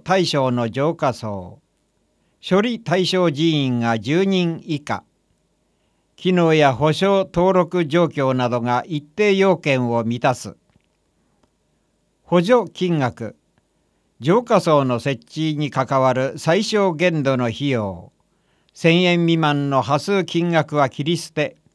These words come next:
浄化槽の大きさと補助金限度額。五人層、六十四万六千円。六から七人層、八十万九千円。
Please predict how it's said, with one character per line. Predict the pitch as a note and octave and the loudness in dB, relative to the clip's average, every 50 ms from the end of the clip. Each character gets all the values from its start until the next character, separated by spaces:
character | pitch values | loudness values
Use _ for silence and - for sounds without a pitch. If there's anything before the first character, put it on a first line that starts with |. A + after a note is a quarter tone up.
| _ _ _ _ _ _ _ _ _ _ _ _ _ _ _ _ _ _ _ - | _ _ _ _ _ _ _ _ _ _ _ _ _ _ _ _ _ _ _ -8
浄 | B2 D3 F#3+ A#3 B3+ | -2 2 2 2 2
化 | B3+ B3 A3 | 2 2 2
槽 | E3+ - E3 D3+ C#3+ | 2 4 4 4 4
の | C3+ C3 B2 B2+ C#3 | 4 2 2 2 2
大 | C#3 | 0
き | - - | -2 -4
さ | - - D3 C3+ | -4 -2 -2 -2
と | - - C#3+ A#2+ | 0 -2 -2 0
補 | C3+ D3+ D3+ | 0 0 2
助 | E3+ F#3+ F3 | 2 0 0
金 | F3+ F#3 E3+ F3 F3+ F3 E3 - - G#2+ | 0 -2 -2 -2 -2 -4 -6 -10 -12 -4
限 | B2+ D#3 E3 G#3 A3 | 0 0 0 0 0
度 | G3 F#3+ D#3+ | 0 0 0
額。 | C3+ B2+ A2+ G#2+ - - G#2 - _ _ _ _ _ _ _ _ _ _ _ _ _ _ _ _ _ _ _ - | 0 0 -2 -4 -6 -10 -14 -14 _ _ _ _ _ _ _ _ _ _ _ _ _ _ _ _ _ _ _ -6
五 | A2+ D3 E3 | 0 0 2
人 | G3+ A3+ A3 F#3+ D#3 | 2 2 2 0 0
層、 | - - - B2 A#2 A2 G2+ F#2 - - _ _ _ _ _ _ _ _ _ - | -2 -2 -4 -2 -2 -2 -4 -6 -10 -14 _ _ _ _ _ _ _ _ _ -2
六 | C#3+ D#3 D#3 - B3 | -2 -2 0 -2 -4
十 | G#3+ G#3 A3 G#3+ G3+ | -4 -2 0 0 2
四 | G3 F#3+ F3+ F3+ F3+ E3+ | 4 4 2 2 2 2
万 | E3 D#3+ D#3+ D#3 | 2 2 2 2
六 | D3 C#3+ C#3 - | 2 2 0 0
千 | - F#3+ F3+ E3 E3 D#3+ D#3+ | -4 -2 0 0 0 0 -2
円。 | D3+ D3 C#3+ B2+ - - _ _ _ _ _ _ _ _ _ _ _ _ _ _ _ _ _ _ _ _ _ _ - | -2 -2 -4 -6 -10 -14 _ _ _ _ _ _ _ _ _ _ _ _ _ _ _ _ _ _ _ _ _ _ -8
六 | C3 F3 A#3 A#3 - - - | -4 -4 -4 -4 -6 -12 0
か | - D3+ | 2 4
ら | C#3 C3 B2 A2+ - _ _ _ | 4 4 2 0 -2 _ _ _
七 | - - - - G3 G3+ | -16 -16 -8 -2 -2 0
人 | G#3 G#3+ G3+ F#3+ D#3+ | 2 2 2 0 -2
層、 | - - C#3 A#2+ A2 G#2+ G2 F#2 - _ _ _ _ _ _ _ _ _ _ _ _ | -2 -4 -4 -4 -4 -4 -6 -8 -12 _ _ _ _ _ _ _ _ _ _ _ _
八 | - - E3 F3 G#3 G#3 | -2 -2 0 0 0 -2
十 | E3+ F3+ F#3+ F3+ F3 | 0 2 2 2 4
万 | E3 D#3+ D3+ D3 B2 | 4 2 2 0 -2
九 | - - E3 F3+ F3+ | -4 -2 -2 -2 -2
千 | E3 F3 D#3+ D#3+ D#3+ D#3 | 0 -2 -2 0 -2 -2
円。 | D3+ C#3+ C#3+ C3+ - - | -2 -4 -4 -6 -10 -14